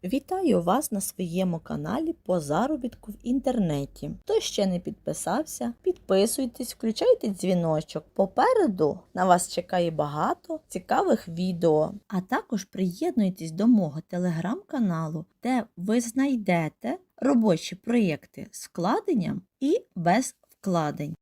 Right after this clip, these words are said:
Double Flow — це та сама платформа, що і Money Flow, яка заскамилася більше двох тижнів тому. І вони вирішили запустити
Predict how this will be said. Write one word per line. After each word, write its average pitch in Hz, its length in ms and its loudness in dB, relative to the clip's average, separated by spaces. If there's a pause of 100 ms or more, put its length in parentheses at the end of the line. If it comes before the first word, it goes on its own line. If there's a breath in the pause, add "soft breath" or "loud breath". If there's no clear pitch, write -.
(120)
Double 233 460 2
Flow — 196 380 4
це - 120 -12
та 233 140 -6
сама 190 360 -2
платформа, 294 680 -4
що 202 340 -4 (180)
і 214 220 2 (140)
Money 196 520 0
Flow, 160 420 0
яка 196 400 0
заскамилася 202 1040 2 (140)
більше 254 300 -2
двох 190 300 0
тижнів 226 420 0
тому. 190 500 2 (140)
І 330 120 -2
вони 202 260 2
вирішили 247 600 0
запустити 233 1040 -2